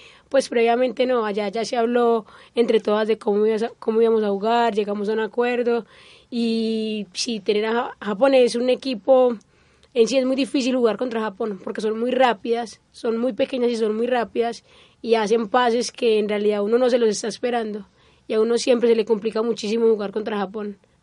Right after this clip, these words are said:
Pero entonces también era como que esas ganas de poder ir a jugar contra los equipos que van a ir al Mundial ahora en julio, de poder jugar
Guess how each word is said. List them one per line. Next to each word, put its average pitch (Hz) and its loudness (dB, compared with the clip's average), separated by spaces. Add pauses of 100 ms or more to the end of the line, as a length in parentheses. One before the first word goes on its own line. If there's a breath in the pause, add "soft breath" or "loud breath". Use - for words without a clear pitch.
Pero 214 -2
entonces 208 -2
también 220 0
era 208 -2
como 214 -6
que 208 -2
esas 214 -2
ganas 233 2
de 214 0
poder 208 -2
ir 220 -2
a 214 2
jugar 208 -2
contra 240 0
los 220 -4
equipos 214 -8
que 247 -8
van 220 -2
a 214 0
ir 226 2
al 233 0
Mundial 208 -2
ahora 226 -2
en 226 2
julio, 208 -2 (400 soft breath)
de 214 2
poder 214 -4
jugar 226 -4